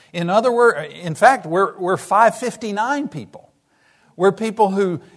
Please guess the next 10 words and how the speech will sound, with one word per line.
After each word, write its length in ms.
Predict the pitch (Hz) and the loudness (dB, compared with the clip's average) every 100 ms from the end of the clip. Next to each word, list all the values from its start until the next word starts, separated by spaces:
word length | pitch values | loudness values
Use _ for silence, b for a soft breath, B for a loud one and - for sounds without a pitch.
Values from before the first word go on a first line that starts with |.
| 165 | -16
just 680 | 131 151 220 277 277 - - | -10 0 2 4 2 -2 -6
received 580 | 220 - 220 208 156 143 | -6 -6 -6 -6 -8 -12
grace 580 | 160 196 247 269 233 | -8 -2 0 0 -2
for 300 | - 214 196 | -4 -2 -2
nothing, 880 | 180 220 277 294 - 302 247 196 151 | -4 -6 -4 -4 -2 -2 -2 -6 -6
nothing 480 | 220 311 - 302 254 | -4 -6 -6 -6 -6
we've 220 | 214 139 | -6 -6
done, 420 | 165 147 131 120 | -2 0 -2 -6
nothing 460 | 190 262 269 247 214 _ | -4 -4 -6 -12 -12 _
whatsoever. 1120 | 180 185 170 - - 160 143 135 120 104 85 | -2 0 0 -6 -8 -4 -2 -4 -4 -10 -12